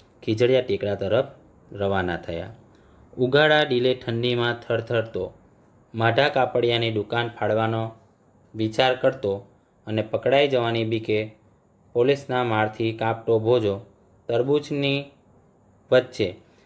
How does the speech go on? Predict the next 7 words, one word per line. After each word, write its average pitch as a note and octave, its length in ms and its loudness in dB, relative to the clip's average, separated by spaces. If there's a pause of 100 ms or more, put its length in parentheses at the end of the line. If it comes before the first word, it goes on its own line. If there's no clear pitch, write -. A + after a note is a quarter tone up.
(200)
ચાળિયાની A#2 520 2
જેમ G#2+ 260 0
ઊભો G#2+ 520 0 (220)
હતો. G2 280 -6 (1400)
માઢા A#2 320 4
કાપડિયાની B2 680 2
દુકાને B2 600 -2